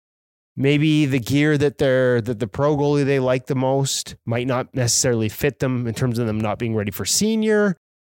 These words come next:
At least you have junior options, or maybe even from a style standpoint. Maybe when they describe their play,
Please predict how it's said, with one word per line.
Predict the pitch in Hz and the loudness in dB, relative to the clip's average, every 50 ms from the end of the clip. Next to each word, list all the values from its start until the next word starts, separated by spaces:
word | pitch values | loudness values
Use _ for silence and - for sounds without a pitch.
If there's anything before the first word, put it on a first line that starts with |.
| _ _ _ | _ _ _
At | - 123 | -6 0
least | 123 127 123 110 - | 2 2 2 2 2
you | 117 | 2
have | 107 104 98 | 2 0 -2
junior | - 117 113 113 110 110 113 | -2 -2 -2 0 0 0 0
options, | 123 151 170 165 - - 175 170 160 147 | 0 0 0 -2 -2 -4 -2 -2 0 0
or | 151 151 | 0 0
maybe | 147 151 156 175 185 190 196 | 0 2 0 0 0 0 0
even | 190 190 190 202 196 175 | 0 -2 -2 -2 -4 -4
from | - 196 196 196 | -4 -4 -2 -2
a | |
style | 180 - - 185 196 226 233 214 | -2 -2 -2 -2 -2 -2 -2 -4
standpoint. | - - 135 107 92 90 - 98 95 - - | -4 -4 -4 -4 -6 -6 -8 -8 -8 -6 -2
Maybe | 123 135 151 151 165 | -2 -2 0 0 0
when | 160 160 156 | 0 0 0
they | 156 160 | 0 0
describe | 151 147 - - - 160 165 156 143 | 0 -2 -2 -2 0 0 0 0 0
their | 151 151 139 | -2 -2 -4
play, | - - - 180 196 196 190 175 160 | -4 -6 -4 0 0 2 2 0 -2